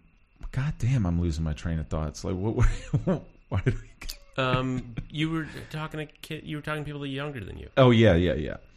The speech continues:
Speaker 1: So I spent a lot of time with kids between the age of, like, uh, six and twelve, and, like, some of 'em, I remember I had,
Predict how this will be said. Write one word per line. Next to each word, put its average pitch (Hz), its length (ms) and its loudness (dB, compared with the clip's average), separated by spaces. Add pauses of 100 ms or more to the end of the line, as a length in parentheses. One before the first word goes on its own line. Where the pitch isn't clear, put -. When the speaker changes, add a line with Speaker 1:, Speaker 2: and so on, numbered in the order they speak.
(240)
Speaker 1:
So 143 240 6
I 139 120 8
spent 170 240 2
a 143 40 2
lot 127 160 6
of 98 80 6
time 120 260 4
with 90 120 -2
kids 95 300 2
between 95 280 0
the 92 140 2
age 87 240 2
of, 78 120 -6
like, 78 440 -4
uh, 76 380 -4 (220)
six - 340 -2
and 92 160 -4
twelve, 92 560 0 (100)
and, 82 420 -2 (560)
like, 98 260 4
some 151 240 4
of 180 120 4
'em, 107 420 2 (580)
I 113 60 6
remember 131 420 4
I 113 60 6
had, 110 260 2